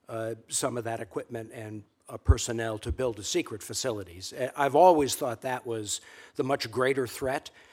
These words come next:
because breaking out from declared facilities is very risky.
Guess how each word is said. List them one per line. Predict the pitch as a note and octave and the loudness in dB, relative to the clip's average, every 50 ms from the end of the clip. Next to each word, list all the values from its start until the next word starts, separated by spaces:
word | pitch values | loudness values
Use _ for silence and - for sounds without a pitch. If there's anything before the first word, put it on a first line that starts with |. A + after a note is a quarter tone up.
| - - _ - | -20 -18 _ -10
because | A#2+ G#2+ - B2 G#2 F2+ | -6 -4 -2 -4 0 4
breaking | - D3+ D#3 C3+ C#3+ C#3 C#3 | 6 6 6 6 4 4 4
out | C3+ C3+ B2 | 4 4 4
from | - - A#2+ A2+ | 2 -2 -6 -6
declared | A#2+ A2+ - - D3 C#3 C3+ A2+ | -8 -6 -4 0 0 0 0 0
facilities | - - A#2 - - C#3 B2 A2+ A2 G#2 G#2+ G2+ F#2 | -2 -6 -6 -4 -2 -2 -2 -2 -4 -6 -6 -8 -8
is | G2+ F#2 | -8 -6
very | - C3 A2+ G#2+ G#2 | -4 -4 -2 -4 -4
risky. | G2 A2 A2 - - - F2+ D#2+ - | -4 -4 -4 -4 -6 -8 -10 -14 -20